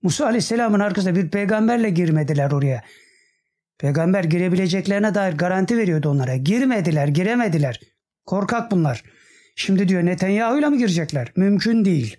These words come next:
Gazze onlardan büyük. Yedi. Diyorlar ki, "Eğer iddia ettiğiniz gibi bir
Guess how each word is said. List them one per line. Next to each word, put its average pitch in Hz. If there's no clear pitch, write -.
Gazze 165
onlardan 165
büyük. 147
Yedi. 185
Diyorlar 202
ki, 185
"Eğer 220
iddia 247
ettiğiniz 240
gibi 208
bir 196